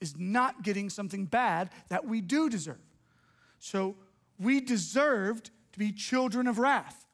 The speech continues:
right? We deserved the wrath of God. Verse three. But what we get instead by, because he is rich in mercy, this is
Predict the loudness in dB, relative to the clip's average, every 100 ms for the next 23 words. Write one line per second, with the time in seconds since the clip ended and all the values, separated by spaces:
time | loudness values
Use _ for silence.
0 | -4 0 0 -4 -2 0 0 2 4 4
1 | 2 0 0 0 4 4 4 0 0 4
2 | 4 0 -8 -14 -8 -6 -8 -14 _ -2
3 | 0 0 -4 -20 _ _ _ _ _ _
4 | -18 -12 -10 -6 -6 -8 -4 0 0 -2
5 | -6 -8 -8 -8 -2 0 -2 -8 -20 -16
6 | -6 0 0 -2 -8 -8 -2 -2 -2 -8
7 | -8 -2 -2 -2 -10 -6 -2 -2 -4 -8
8 | -8 -4 -4 -6 -12 -20 -10 -8 -8